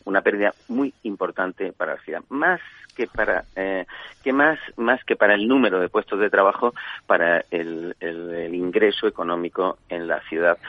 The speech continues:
porque había mucho comercio, muchísimo comercio, mucha actividad comercial que estaba sobre lo que se ha denominado el comercio atípico, que es la entrada de mercancías,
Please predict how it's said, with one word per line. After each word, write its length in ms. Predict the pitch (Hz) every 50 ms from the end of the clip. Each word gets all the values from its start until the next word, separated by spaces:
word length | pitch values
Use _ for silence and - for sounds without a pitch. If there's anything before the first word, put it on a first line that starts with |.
| - - - -
porque 180 | - 110 - -
había 260 | 101 101 104 107 104 104
mucho 480 | 110 120 139 147 139 - - 87 82
comercio, 520 | - 87 92 92 92 90 - - 85 82 -
muchísimo 680 | - 95 92 - - 123 120 110 - - 113 107 107 -
comercio, 540 | 110 107 117 120 110 - - - 104 - -
mucha 260 | - 107 104 - 101
actividad 340 | 92 - - 113 110 110 -
comercial 540 | - 110 110 104 98 - - 107 107 107 110 - - - _ _ -
que 60 | - 95
estaba 420 | - - 101 95 98 104 98 92
sobre 280 | - - 92 92 92 92
lo 100 | 92 92
que 80 | 87 -
se 80 | 110
ha 60 | 113
denominado 580 | 113 104 95 92 92 90 92 92 90 90 90 90
el 120 | 90 90
comercio 380 | - - 92 92 87 - - 87
atípico, 460 | 90 - 151 - - - - 90 78
que 80 | - 82
es 40 | 85
la 140 | 82 85
entrada 500 | 85 85 - - 92 92 90 92 95 92
de 120 | 87 92 92
mercancías, 720 | 92 92 - - 87 87 - - - 92 92 95 101